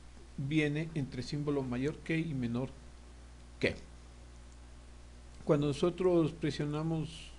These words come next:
grabar, salvar y grabar el código, vamos a ver los resultados en, de nuestra navegador, como lo estuviéramos viendo en cualquier otro navegador, en Firefox, en Mozilla, en Internet,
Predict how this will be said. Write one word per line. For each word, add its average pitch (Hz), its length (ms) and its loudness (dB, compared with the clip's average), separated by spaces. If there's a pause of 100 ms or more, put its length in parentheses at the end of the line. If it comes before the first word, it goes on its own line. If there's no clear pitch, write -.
(180)
grabar, 170 520 4 (520)
salvar 143 400 2
y 160 60 0
grabar 185 420 4 (200)
el 170 140 0
código, 175 560 4 (580)
vamos 147 440 4
a 143 80 4
ver 143 240 4
los 147 180 0
resultados 165 800 0 (160)
en, 160 200 4 (600)
de 147 160 0
nuestra 139 460 -2 (1080)
navegador, 190 640 4 (360)
como 214 400 2
lo 165 140 4
estuviéramos 156 480 0
viendo 151 260 -2
en 143 60 -2
cualquier 139 380 0
otro 143 200 0
navegador, 113 540 -2
en - 220 -8
Firefox, 139 540 0
en 127 100 -4 (420)
Mozilla, 147 640 -2
en 139 140 -4
Internet, 143 720 -4